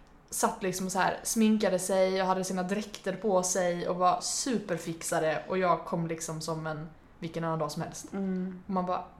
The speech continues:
Speaker 1: eh, okej.
Speaker 2: Men det var ändå kul alltså.
Speaker 1: Mm, vad bra.
Speaker 2: Var det. Eller ja, vi tävlade ju förra helgen också. Det pratade jag om i podden. Det gick
Speaker 1: Mm.
Speaker 2: ju absolut jättedåligt. Alltså det kunde inte ha gått sämre. Bokstavligt talat.
Speaker 1: Nej.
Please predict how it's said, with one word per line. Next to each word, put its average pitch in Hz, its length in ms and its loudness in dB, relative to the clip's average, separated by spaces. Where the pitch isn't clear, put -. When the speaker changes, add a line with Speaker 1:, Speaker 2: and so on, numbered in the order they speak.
Speaker 1:
eh, 175 720 -4
okej. 285 240 4
Speaker 2:
Men 269 120 2
det 294 60 8
var 294 60 12
ändå 294 140 10
kul 294 320 2
alltså. 196 220 0
Speaker 1:
Mm, 233 160 -2
vad 247 140 0
bra. 226 140 0
Speaker 2:
Var 214 80 4
det. 214 100 -2
Eller 226 120 4
ja, 220 60 6
vi 214 100 0
tävlade 214 360 2
ju 208 60 -2
förra 202 220 0
helgen 208 240 -2
också. 214 240 -8
Det 233 80 -4
pratade 220 320 -2
jag 208 160 0
om 208 120 -4
i 208 60 -8
podden. 208 300 -6
Det 226 80 2
gick 214 100 6
Speaker 1:
Mm. 196 100 -2
Speaker 2:
ju 233 60 4
absolut - 680 -6
jättedåligt. 214 640 -4
Alltså 208 200 -2
det 214 60 -4
kunde 226 160 2
inte 226 120 2
ha 202 60 0
gått - 180 -4
sämre. 262 220 -4
Bokstavligt 208 440 -2
talat. 240 300 -4
Speaker 1:
Nej. 202 360 -2